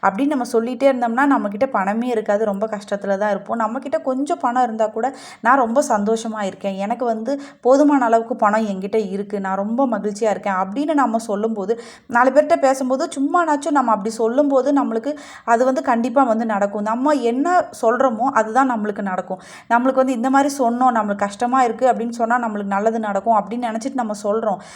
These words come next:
ஆனா நம்மளுக்கு என்ன வேணுங்கிறத நம்ம ஸ்-, அது சொல்றதுல வந்து நம்ம தெளிவா இருக்கணும். அப்ப தெளிவா இருந்தோம் அப்படின்னா, பிரபஞ்சம் வந்து நம்மளுக்கு என்ன கேட்குறோமோ அது கண்டிப்பா வந்து கொடுக்கும்.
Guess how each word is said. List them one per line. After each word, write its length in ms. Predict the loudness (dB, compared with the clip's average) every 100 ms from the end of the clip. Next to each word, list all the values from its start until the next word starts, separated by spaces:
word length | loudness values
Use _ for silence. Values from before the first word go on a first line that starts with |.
| -10
ஆனா 220 | -2 2 2 2
நம்மளுக்கு 380 | 0 0 0 -2
என்ன 320 | -2 0 0
வேணுங்கிறத 640 | 2 2 2 2 2 2
நம்ம 220 | 0 0 -4
ஸ்-, 140 | -8 -20 _ -4
அது 180 | -2 -2 0
சொல்றதுல 420 | 2 4 4 2
வந்து 180 | 2 0
நம்ம 200 | 0 0
தெளிவா 400 | 0 0 2 2 2
இருக்கணும். 340 | -4 -6 -6 -8 -16 -6
அப்ப 260 | -2 0 2
தெளிவா 340 | 2 4 6 4
இருந்தோம் 240 | 4 0
அப்படின்னா, 320 | 0 0 0 2
பிரபஞ்சம் 440 | 2 0 0 0
வந்து 220 | 0 -4
நம்மளுக்கு 360 | -4 -4 -6 -4
என்ன 300 | -4 -2 -4
கேட்குறோமோ 460 | -4 -2 -2 -2 -2
அது 80 | -2
கண்டிப்பா 420 | -6 -4 -4 -2
வந்து 260 | -2 -2 -6
கொடுக்கும். 420 | -8 -8 -2 -2